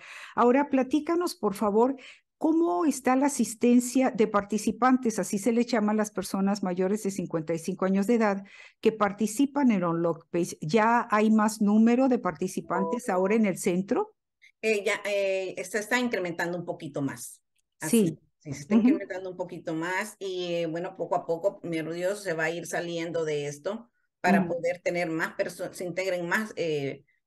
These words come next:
Speaker 2: eh, eh, pers-, eh, participantes en el, en la treinta.
Speaker 1: Esto es una tremenda ayuda para las familias, Teresa. Estoy hablando con Teresa Interiano. Ella es la líder del equipo de cuidadores de Unlock Pace,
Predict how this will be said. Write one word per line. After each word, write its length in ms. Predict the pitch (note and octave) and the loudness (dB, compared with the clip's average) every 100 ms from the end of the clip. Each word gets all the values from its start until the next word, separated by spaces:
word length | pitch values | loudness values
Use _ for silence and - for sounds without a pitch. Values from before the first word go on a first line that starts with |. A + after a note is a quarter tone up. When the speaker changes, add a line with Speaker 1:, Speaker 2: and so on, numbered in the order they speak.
| _ | _
Speaker 2:
eh, 440 | E3+ D#3+ D#3+ C#3+ - - | -2 0 0 -4 -10 -12
eh, 200 | E3 D#3+ | -10 -6
pers-, 320 | D#3+ - C3+ | -6 -8 -6
eh, 200 | E3+ D#3+ | -4 -4
participantes 800 | - D#3+ F3+ E3+ D3+ F#3+ F#3 E3+ | -4 -8 -6 -6 -4 -4 -2 -6
en 160 | D#3 D3+ | -6 -6
el, 300 | A2+ E2 - D3+ _ _ _ _ | -6 -10 -16 -20 _ _ _ _
en 140 | - D#3+ | -6 -4
la 120 | C#3 | -4
treinta. 480 | C#3 A2+ G#2 B2+ C#3 - _ _ _ _ | -6 -8 -10 -12 -14 -18 _ _ _ _
Speaker 1:
Esto 280 | D4 D4+ G4 | -2 2 2
es 160 | G4 F#4 | 2 4
una 320 | F4 F4 F3 | 4 2 2
tremenda 560 | A#3 A3 A3 C4 C4+ C4+ | 6 8 10 10 10 8
ayuda 400 | G#3 A3+ A3+ A3+ | 6 6 4 4
para 180 | A3 | 2
las 220 | F#3+ F3+ F3 | 4 2 0
familias, 680 | F#3+ F#3+ G3 G3 G3 F#3+ - | 2 4 6 6 6 4 2
Teresa. 500 | G3 G3+ G#3+ G#3 G3 - | 4 4 4 0 -2 -8
Estoy 320 | - - A#3+ | -8 2 6
hablando 300 | A#3+ A#3+ A#3+ | 8 8 6
con 160 | B3+ G#3 | 6 4
Teresa 500 | G3 F#3+ G#3+ A3 A3 | 4 4 4 2 2
Interiano. 760 | G3+ F#3+ F#3 F#3+ G#3 G#3 G#3+ - | 2 2 2 4 6 6 6 6
Ella 300 | G#3 G3+ G#3 | 4 6 6
es 280 | G3+ G#3 - | 6 4 2
la 200 | G3 F#3 | 2 4
líder 400 | F#3+ B3 C4 B3 | 6 6 6 4
del 160 | A3+ | 4
equipo 340 | F#3+ - G3 A3 | 2 -2 0 2
de 160 | G#3+ | 2
cuidadores 680 | G#3+ G3+ F3+ F3 F#3 F#3+ G#3 | 4 4 4 4 4 4 2
de 120 | F#3+ | 0
Unlock 440 | E3+ E3 F3+ F3+ - | 0 0 0 0 2
Pace, 300 | G#3 B3 B3 | 6 6 4